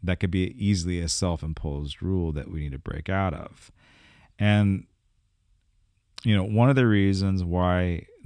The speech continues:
why we freeze is because, you know, fighting that dragon is, is hard, and it, and maybe it exposes things that we don't necessarily want to deal with. So,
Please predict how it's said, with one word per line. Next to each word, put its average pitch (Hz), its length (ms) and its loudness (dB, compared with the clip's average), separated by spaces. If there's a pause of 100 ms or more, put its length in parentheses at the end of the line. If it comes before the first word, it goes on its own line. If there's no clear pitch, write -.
(240)
why 87 260 -2
we 82 220 -4
freeze 80 920 -4
is 78 180 -10
because, 80 840 -6 (380)
you 90 120 -2
know, 76 380 -4
fighting 95 560 0
that 78 180 -4
dragon 80 640 -6 (100)
is, 78 260 -6
is - 160 -12
hard, 69 420 -6
and 80 160 -6
it, 78 220 -8
and 85 280 -6
maybe 82 340 -4
it 85 80 -12
exposes 80 760 -4
things 80 260 -2
that 73 100 -6
we 76 120 -6
don't 67 160 -6
necessarily - 420 -8
want 69 200 -4
to 67 180 -8
deal 64 120 -8
with. 53 220 -14 (1900)
So, 107 520 4